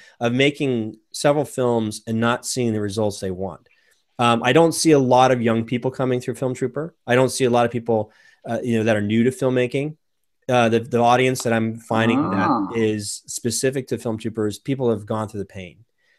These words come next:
Speaker 1: and then they're asking some deeper questions. Uh, most people that are starting out or they're younger or maybe just starting out, they, uh,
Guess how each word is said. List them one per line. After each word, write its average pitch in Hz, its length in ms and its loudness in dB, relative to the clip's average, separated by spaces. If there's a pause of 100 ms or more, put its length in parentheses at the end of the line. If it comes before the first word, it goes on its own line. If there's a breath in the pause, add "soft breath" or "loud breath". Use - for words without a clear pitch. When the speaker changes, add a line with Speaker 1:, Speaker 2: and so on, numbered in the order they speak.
(200)
Speaker 1:
and 107 160 -4
then 113 260 -2
they're 113 140 4
asking 113 360 0
some 101 160 -8
deeper 101 220 -8
questions. 92 560 -10 (340 soft breath)
Uh, 120 280 6
most 185 280 6
people 170 220 0
that 151 80 6
are 123 180 6
starting 127 600 0
out 123 400 0
or 107 180 -6
they're 101 180 -6
younger 113 640 2
or 98 420 -6 (280)
maybe 113 180 -2
just 107 140 -6
starting 107 300 0
out, 104 420 -2
they, 107 440 -4
uh, 98 320 -6